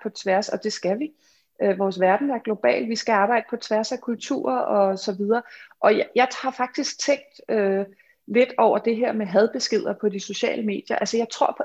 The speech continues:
en eller anden måde, at vi står foran en, øh, et kæmpe tigerspring som mennesker. Øh, fordi jeg tror, at vi simpelthen er nødt til at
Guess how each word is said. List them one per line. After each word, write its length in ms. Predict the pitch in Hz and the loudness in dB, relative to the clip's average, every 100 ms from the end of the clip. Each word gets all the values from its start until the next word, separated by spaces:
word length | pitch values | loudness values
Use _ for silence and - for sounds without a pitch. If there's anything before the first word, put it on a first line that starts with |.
| - | -6
en 200 | 277 269 | -6 -6
eller 140 | 240 | -4
anden 220 | 208 247 | -2 -2
måde, 320 | 214 202 240 - | -2 0 -2 -2
at 120 | 208 - | -8 -8
vi 220 | 196 220 | -8 -4
står 400 | 214 - 254 - - | -4 0 0 0 -6
foran 300 | 202 214 254 - | -4 -4 -6 -6
en, 280 | 214 202 196 | -4 -2 -4
øh, 260 | 185 175 180 - | -4 -6 -8 -6
et 140 | 214 | -6
kæmpe 320 | - 233 262 - - | 0 -2 -2 -4 -2
tigerspring 520 | 233 277 - 196 170 - | 0 0 -2 -4 -4 -6
som 140 | 190 | -4
mennesker. 520 | 185 175 208 - 208 - - - - - - | -2 0 -2 -4 -8 -8 -20 -20 -20 -20 0
Øh, 360 | 196 185 180 180 - | 4 6 4 0 -2
fordi 360 | 220 - 269 262 | -4 0 0 0
jeg 120 | 226 | -4
tror, 340 | - - 240 - | -2 2 2 2
at 160 | 202 202 | -4 -4
vi 60 | |
simpelthen 320 | - 240 233 | -4 -2 -2
er 60 | 226 214 | 0 2
nødt 300 | 226 254 - | 4 2 -2
til 300 | - 220 226 - _ | 0 0 0 -6 _
at 160 | 202 190 | 0 0